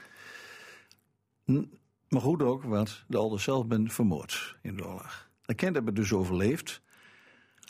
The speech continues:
Maar direct na de oorlog begon de Joodse orga-, want het kind dat werd bij die mevrouw waar ze onderbracht werd, werd katholiek opgevoed.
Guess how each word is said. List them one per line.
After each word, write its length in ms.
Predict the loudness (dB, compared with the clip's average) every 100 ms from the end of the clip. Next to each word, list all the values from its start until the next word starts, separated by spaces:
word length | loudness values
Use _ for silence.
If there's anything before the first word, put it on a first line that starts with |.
| _ _
Maar 480 | 0 2 2 0 -4 -14 -20 -10
direct 300 | -2 0 0
na 140 | 2 4
de 120 | 4
oorlog 720 | 4 4 2 0 -8 -16 -20 _ -4
begon 380 | -2 2 4 6
de 60 |
Joodse 340 | 6 4 2 2
orga-, 280 | 2 2 2
want 160 | 4
het 180 | 4 2
kind 220 | 0 2
dat 140 | 2 2
werd 260 | 0 0 -14 -20 _
bij 200 | 2 4
die 240 | 4 4
mevrouw 480 | 4 2 4 4 6
waar 180 | 4 4
ze 220 | 2 2
onderbracht 500 | 0 0 2 2 0
werd, 160 | 2 2
werd 160 | 2 0
katholiek 360 | -2 0 0
opgevoed. 420 | 0 0 -4 -6